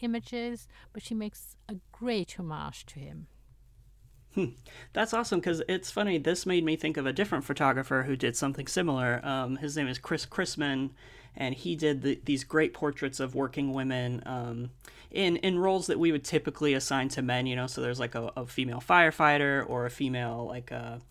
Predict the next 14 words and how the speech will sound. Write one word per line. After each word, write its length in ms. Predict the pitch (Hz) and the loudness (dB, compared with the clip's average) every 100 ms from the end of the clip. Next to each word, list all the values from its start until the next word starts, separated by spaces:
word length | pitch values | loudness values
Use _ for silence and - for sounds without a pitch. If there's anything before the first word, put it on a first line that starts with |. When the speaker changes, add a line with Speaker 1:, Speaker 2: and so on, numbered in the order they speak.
| - - - - | -20 -20 -20 -8
Speaker 2:
a 240 | 127 120 | -6 -6
blacksmith 920 | 120 170 170 165 - 170 151 147 143 139 | -4 6 6 6 2 4 6 4 0 -2
or, 160 | 127 123 | 0 0
or 380 | 110 120 120 | -2 -4 -6
a 100 | 117 | -6
woman 500 | 127 147 147 139 135 | -2 2 4 4 2
working 320 | 139 135 143 135 | 2 -2 0 -2
with 120 | 131 | 0
these 180 | 127 - | -6 2
giant 340 | 139 139 - | 6 6 4
mining 400 | 131 156 160 156 | 4 6 6 4
trucks, 460 | 151 151 151 - 147 | 2 -2 -2 -6 -4
you 100 | 143 | -2
know, 320 | 135 135 | -2 -4